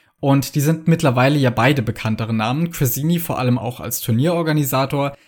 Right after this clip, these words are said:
und Setnus ist ja vor allem für weitere Maps, insbesondere sein Hyper Random, sehr bekannt.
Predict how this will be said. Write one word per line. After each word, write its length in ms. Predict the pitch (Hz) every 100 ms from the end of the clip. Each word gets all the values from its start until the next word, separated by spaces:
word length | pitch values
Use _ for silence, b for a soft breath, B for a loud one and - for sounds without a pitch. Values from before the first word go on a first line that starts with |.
| B _
und 240 | 131 123
Setnus 540 | - 135 135 139 123 -
ist 320 | 131 - -
ja 200 | 113 110
vor 300 | - - -
allem 220 | 123 123
für 340 | - 123 113 107
weitere 340 | 117 123 110
Maps, 360 | 104 113 - -
insbesondere 800 | 120 - 117 110 110 113 110 107
sein 320 | 110 104 -
Hyper 280 | 120 107 101
Random, 460 | 101 104 104 117
sehr 220 | 110 107
bekannt. 500 | 101 - - 123 -